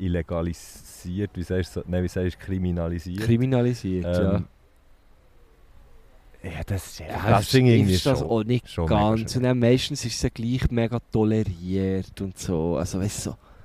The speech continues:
Speaker 2: ah, das macht's doch, also, wo, wo ist das Problem?
Speaker 1: Ja,
Speaker 2: Macht's
Speaker 1: vor allem
Speaker 2: doch einfach
Speaker 1: eigentlich,
Speaker 2: normal.
Speaker 1: ich meine, auf dem Alkohol sind ja hure viele Steuern,
Speaker 2: Ja,
Speaker 1: oder?
Speaker 2: eben, könntest du dort auch machen.
Speaker 1: Ja.
Speaker 2: Kannst du noch ein bisschen Geld verdienen.
Speaker 1: Ja, kannst wieder.
Speaker 2: Überlegt euch doch das mal.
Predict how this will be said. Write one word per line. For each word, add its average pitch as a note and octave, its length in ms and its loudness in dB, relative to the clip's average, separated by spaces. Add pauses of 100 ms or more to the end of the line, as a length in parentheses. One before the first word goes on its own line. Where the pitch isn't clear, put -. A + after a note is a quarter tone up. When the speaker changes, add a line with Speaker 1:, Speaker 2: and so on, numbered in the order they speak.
(720)
Speaker 2:
ah, A2 240 -4
das A#2+ 140 0 (100)
macht's A2+ 460 -4
doch, B2 120 -4
also, A2 240 -2 (320)
wo, G#2+ 240 -2
wo A2 120 2
ist C3+ 120 -2
das - 140 -10
Problem? G2 560 -2 (760)
Speaker 1:
Ja, A2 100 -2
Speaker 2:
Macht's F#2 40 0
Speaker 1:
vor G#2 100 2
allem A2 180 6
Speaker 2:
doch A2 60 -4
einfach B2 120 4 (100)
Speaker 1:
eigentlich, A2 200 2
Speaker 2:
normal. G#2+ 180 0
Speaker 1:
ich G#2+ 40 -2
meine, G#2+ 220 2
auf F2 60 -6
dem G2 100 -6
Alkohol G#2 440 0
sind F2+ 120 -6
ja F#2 80 -2
hure B2+ 180 -4
viele A#2 160 -6
Steuern, A2+ 500 -6
Speaker 2:
Ja, B2+ 300 2
Speaker 1:
oder? C3+ 240 0
Speaker 2:
eben, F2+ 120 -4
könntest G#2+ 260 -6
du A#2 60 -8
dort B2 280 -6
auch C#3+ 80 -2
machen. C3 500 -2 (100)
Speaker 1:
Ja. - 0 - (280)
Speaker 2:
Kannst - 140 -16
du D#3+ 40 -2
noch E3+ 120 -2
ein F#3+ 80 -4
bisschen F#3 120 0
Geld G3+ 160 -4
verdienen. F3+ 520 -4
Speaker 1:
Ja, F#2+ 80 -2
kannst A2 140 -6
wieder. G2 100 -6 (180)
Speaker 2:
Überlegt E3+ 400 -4
euch F3 160 2
doch - 220 -16
das - 200 -18
mal. C#3+ 440 -4